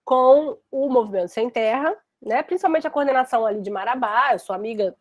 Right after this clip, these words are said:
até hoje das, das mulheres da coordenação. E, é, e foi quem também, é, eu acho que como uma, talvez como uma consequência dessa relação,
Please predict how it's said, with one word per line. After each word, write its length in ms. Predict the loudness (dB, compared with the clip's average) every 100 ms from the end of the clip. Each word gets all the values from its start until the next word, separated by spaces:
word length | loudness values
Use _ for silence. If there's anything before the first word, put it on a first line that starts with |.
| -16
até 300 | -4 2 4
hoje 340 | 6 4 2
das, 380 | -12 -16 -18 _ _ -14
das 260 | -10 -8
mulheres 360 | -6 -6 -6 -8
da 100 | -8
coordenação. 800 | -10 -8 -6 -6 -4 -4 -4 -6 _ -20 -20 -20 -20 -20 -20 -20 _ _
E, 460 | -2 0 2 0 -2 _ _ _ _ _ _ _
é, 720 | -4 -2 0 2 2 4 2 2 -2 -4 -10 -14 -20 _ _ _ _ _ _ _ _ _ _ _ -20 -8
e 140 | -6
foi 720 | -6 4 8 10 8 6 -4 -8 _
quem 340 | 0 4 2 0
também, 460 | -4 -2 0 0 -2 -6
é, 320 | -8 -6 -8 _ -20 -20 _ -20 -14
eu 80 | -8
acho 240 | -6 -6 -12
que 80 |
como 240 | -14 -10 -6
uma, 480 | -6 -6 -8 -12 -18 -20 _ _ _ _ _ _ _
talvez 240 | -10 -10
como 140 | -6 -6
uma 140 | -4
consequência 600 | -6 -10 -10 -4 -2 -2
dessa 260 | -8 -10 -12
relação, 720 | -10 -12 -4 2 4 4 0